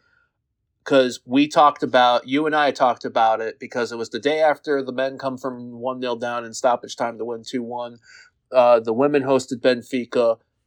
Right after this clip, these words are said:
rolled throughout the game, but took the lead, couldn't get that second goal.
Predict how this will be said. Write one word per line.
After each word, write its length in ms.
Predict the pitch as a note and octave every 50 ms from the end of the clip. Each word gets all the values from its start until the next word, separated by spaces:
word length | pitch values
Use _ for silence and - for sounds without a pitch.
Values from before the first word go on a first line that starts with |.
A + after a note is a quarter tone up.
| _ _ _ _ _ _
rolled 520 | C3+ C3 B2+ C#3 D#3+ E3 E3 E3 D#3 - -
throughout 300 | - D3 C#3+ C3+ C3 C3
the 80 | -
game, 300 | A#2 - C3+ C3 B2+ B2+
but 180 | A2+ B2+ A2+ - _ _ _ _ -
took 240 | - F3 D#3+ - -
the 80 | D#3
lead, 320 | C3 C3 B2+ B2+ B2 A#2+ -
couldn't 300 | - D#3 D3 C#3+ C3+ B2
get 160 | C3+ C3 -
that 180 | C3 A#2 A2+
second 420 | - - - C#3+ A#2 - B2+ A2+ G#2
goal. 440 | A2+ A2+ A2+ A2+ A2+ A2+ A2+ -